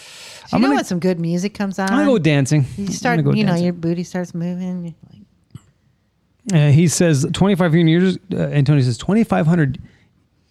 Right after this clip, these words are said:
Speaker 1: years ago, you'd be eating those lucky ants for dinner. Exactly.
Speaker 2: <laughs>
Speaker 1: That's my point. You gotta hunt for that shit. Eh, we're living better than a king from twenty-five hundred years ago. I, me, this guy here, Jason,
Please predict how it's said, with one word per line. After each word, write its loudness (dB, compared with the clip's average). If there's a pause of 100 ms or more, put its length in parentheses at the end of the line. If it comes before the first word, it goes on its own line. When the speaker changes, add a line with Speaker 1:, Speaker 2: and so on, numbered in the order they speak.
(240)
Speaker 1:
years 2
ago, 2
you'd 2
be 2
eating 2
those 2
lucky 2
ants -2
for -4
dinner. -4 (120)
Exactly. 0 (340)
Speaker 2:
<laughs> -8
Speaker 1:
That's -2
my 2
point. 2 (640)
You 4
gotta 2
hunt 0
for 0
that 2
shit. 0 (1000)
Eh, 2 (460)
we're 2
living 4
better 4
than 4
a 2
king 2
from -4 (120)
twenty-five 4
hundred 4
years 4
ago. 2
I, 2
me, 4
this 2
guy 0
here, 0
Jason, 0